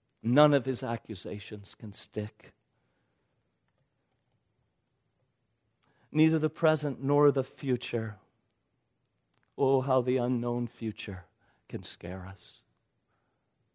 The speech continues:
Can I make it through that? Will his love be with me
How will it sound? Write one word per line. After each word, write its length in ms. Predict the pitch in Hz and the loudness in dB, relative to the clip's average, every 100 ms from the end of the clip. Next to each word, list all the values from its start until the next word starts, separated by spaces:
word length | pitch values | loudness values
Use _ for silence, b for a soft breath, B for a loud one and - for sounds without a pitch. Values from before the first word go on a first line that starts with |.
| _ _ _ _ _ | _ _ _ _ _
Can 160 | - 135 | -6 0
I 80 | 143 | 2
make 260 | 139 147 | 2 0
it 100 | 151 | -4
through 200 | - 147 | -8 -8
that? 340 | 143 139 147 135 _ _ _ _ _ _ _ _ _ _ _ _ _ _ _ _ _ _ | -6 -8 -8 -18 _ _ _ _ _ _ _ _ _ _ _ _ _ _ _ _ _ _
Will 160 | 127 147 | 6 8
his 240 | 151 - | 6 2
love 400 | 131 151 151 131 _ _ _ _ _ _ _ _ _ _ _ _ _ - | 0 2 0 -4 _ _ _ _ _ _ _ _ _ _ _ _ _ -8
be 140 | 131 | 0
with 260 | 147 147 - | 2 2 0
me 280 | 160 156 | -4 -4